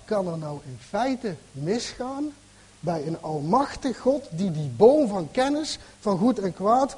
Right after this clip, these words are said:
waardoor het dan zo mis is gegaan, nota bene zelf in de Hof van Eden geplaatst heeft? Wat kan er nou in feite misgaan bij een God die zegt: "De hemel is mijn troon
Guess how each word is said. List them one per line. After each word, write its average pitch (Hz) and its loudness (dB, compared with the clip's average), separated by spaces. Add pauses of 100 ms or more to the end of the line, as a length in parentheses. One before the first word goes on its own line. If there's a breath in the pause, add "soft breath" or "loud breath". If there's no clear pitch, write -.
(140 loud breath)
waardoor 247 4
het 240 0
dan 220 4
zo 175 2
mis 233 2
is 247 -2
gegaan, 214 2 (160 loud breath)
nota 208 2
bene 180 0
zelf 214 0 (400)
in 196 -2
de 175 -6
Hof 170 -6
van 160 -8
Eden 165 -6
geplaatst 147 -4
heeft? 110 -16 (3000)
Wat 247 -8
kan 247 -2
er 208 -2
nou 196 -4
in 196 -2
feite 196 -6
misgaan 175 -6
bij 165 -6
een 151 -10
God 165 -6
die 170 -8
zegt: 160 -6
"De 175 -6
hemel 311 2 (240 loud breath)
is 240 -2
mijn 285 4
troon 185 4